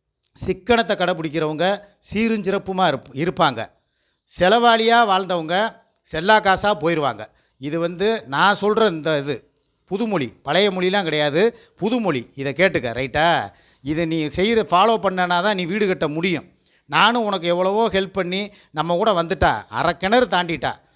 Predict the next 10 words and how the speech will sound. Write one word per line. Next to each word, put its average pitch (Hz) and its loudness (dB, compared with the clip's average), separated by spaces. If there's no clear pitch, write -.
இவ்வளோ 185 0
தூரம் 233 -2
கூடவே 214 4
வந்துட்டோம். 170 -4
சரி, 175 0
போனா 214 0
போதும், 180 -2
இன்னும் - -4
கொஞ்ச 180 0
நாள். 214 2